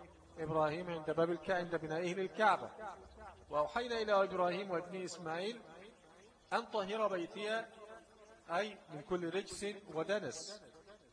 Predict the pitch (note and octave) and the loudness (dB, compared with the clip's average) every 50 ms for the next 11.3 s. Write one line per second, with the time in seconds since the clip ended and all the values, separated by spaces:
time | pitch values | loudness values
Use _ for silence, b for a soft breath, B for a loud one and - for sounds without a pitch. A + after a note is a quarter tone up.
0 | D#3+ - - G#3 - _ _ _ _ _ - _ _ _ _ D#3 F3 G3 G3+ G3 | -20 -20 -20 -20 -20 _ _ _ _ _ -20 _ _ _ _ -4 -4 -4 -4 -4
1 | G3 F#3 F#3 F#3 F#3+ F#3+ - - E3+ E3+ F#3 G3 F#3+ F3+ E3+ - - F#3+ G3 F#3 | 0 2 4 6 6 4 2 0 -2 0 0 -2 0 -2 -2 -2 -4 -4 -6 -6
2 | F3+ F#3+ E3+ - - E3+ D#3+ D#3+ E3+ F3 F#3+ G#3+ A3 - - - - E3+ E3 E3 | -6 -6 -8 -6 -2 0 2 4 4 6 4 4 2 0 -6 -2 0 0 2 2
3 | D#3+ D#3 D3 - - F#3 G3 G3 G3 G#3 F3+ E3 D#3+ D3+ D#3 D3+ C#3+ - D3 D#3+ | 2 -2 -2 0 4 4 6 6 6 6 6 6 6 6 4 2 0 -2 -4 -4
4 | E3+ F3 - - E3+ D3 D3+ E3 D#3+ - D#3 C#3 C#3 B2+ - - C3 C3+ C3+ - | -4 -4 -4 -4 -8 -6 -4 -6 -6 -4 -6 -6 -6 -6 -6 -4 -4 -4 -4 -4
5 | - - - A2 F#2 C#3 C3+ - - - - - - C3+ C#3 - - _ - - | -8 -12 -12 -12 -12 -12 -14 -18 -20 -20 -20 -20 -20 -20 -20 -20 -20 _ -20 -20
6 | - - - - _ _ _ _ _ _ _ _ _ _ _ _ _ _ _ _ | -20 -20 -20 -20 _ _ _ _ _ _ _ _ _ _ _ _ _ _ _ _
7 | _ _ _ G#3+ G#3+ G#3+ G#3+ G#3+ G#3+ G#3+ A3 G#3+ - - D#3 D#3+ - - F3 F3 | _ _ _ -20 -20 -20 -20 -20 -20 -20 -20 -14 -6 -4 -4 -4 0 2 4 6
8 | F#3+ A3 A3 G#3+ G#3+ A3 A3 G#3 F#3+ F#3+ F#3 F3+ - - G3+ G#3+ A3 G#3+ G3+ G3 | 6 4 2 0 -2 -2 0 0 2 0 0 0 6 8 10 10 10 8 6 2
9 | F3+ F3 E3+ E3+ E3 F#3+ G3+ F#3 F3+ E3+ - - G#3+ F#3 F#3+ F3 E3+ D#3+ D#3 E3 | 2 4 4 4 4 2 0 0 0 0 0 -2 0 4 4 4 4 4 4 4
10 | F#3+ G3 F#3+ F#3 F3+ F3 E3 F#3 F#3 F#3 F3+ F3 E3+ E3+ E3 D#3+ D3+ D3 D3+ D#3+ | 4 4 4 4 2 2 2 2 2 2 2 0 -2 -4 -2 -2 -2 -2 -2 -2
11 | D#3+ D#3+ D3+ A#2 G2+ - | -2 -2 -2 -4 -4 -6